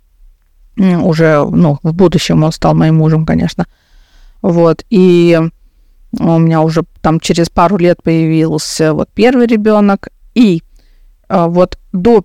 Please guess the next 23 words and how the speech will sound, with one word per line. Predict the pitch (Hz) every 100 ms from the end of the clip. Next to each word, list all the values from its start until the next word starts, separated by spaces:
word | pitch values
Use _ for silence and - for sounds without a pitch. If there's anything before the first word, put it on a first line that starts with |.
| _ _
появления | 190 190 185 220 175 170
первого | - 202 180 160
ребёнка | 160 170 196 339 - 208 165 175
у | 180
меня, | 175 170 202 294 294 -
вот | 196 180
как | - 165
я | 175
говорю, | 170 202 202 - _ -
какая-то | - 233 226 202
неопределённость | 208 240 202 214 202 170 156
была, | 165 156
как | - -
вот | 165 170
я |
щас | 165 165
даже | 156 160
рассказываю, | 160 165 175 151 156
да, | 226
то | 185
есть | -
я | 185
там | - 165